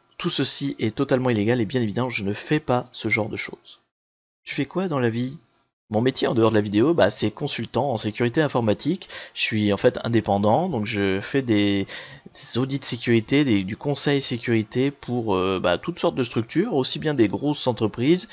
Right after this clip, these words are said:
que des P M E, que des, euh, des petites entreprises, des artisans, des commerçants. Je fais aussi de la sécurisation pour les particuliers. Donc en fait, je fais de la formation, je fais, euh, de la, de l'audit, je fais des, des tests de vulnérabilité et puis j'apporte des solutions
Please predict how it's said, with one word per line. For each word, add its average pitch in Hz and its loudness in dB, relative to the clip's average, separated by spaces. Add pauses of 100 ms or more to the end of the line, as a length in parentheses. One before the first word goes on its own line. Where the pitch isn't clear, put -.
(260)
que - 2
des 156 6
P 127 6
M 113 4
E, 170 2
que 180 -2
des, 123 4
euh, 90 0
des 95 -6
petites 127 -6
entreprises, 120 -4
des 113 0
artisans, 110 -2
des 107 0
commerçants. 92 -6 (300)
Je 131 2
fais 151 0
aussi 180 2
de 135 0
la 120 4
sécurisation 127 -2
pour 131 -2
les 127 0
particuliers. 107 0 (320)
Donc 107 -6
en - -10
fait, 127 2
je 117 2
fais 120 6
de 98 -2
la 107 4
formation, 110 -2
je 127 2
fais, 113 2
euh, 101 2
de 95 -2
la, 90 2
de 92 -8
l'audit, 101 -4 (420)
je - -2
fais 120 0
des, 104 -2
des 90 -6
tests 135 0
de 120 2
vulnérabilité 110 2
et 156 0
puis 98 -6
j'apporte 101 -8
des 107 0
solutions 113 -4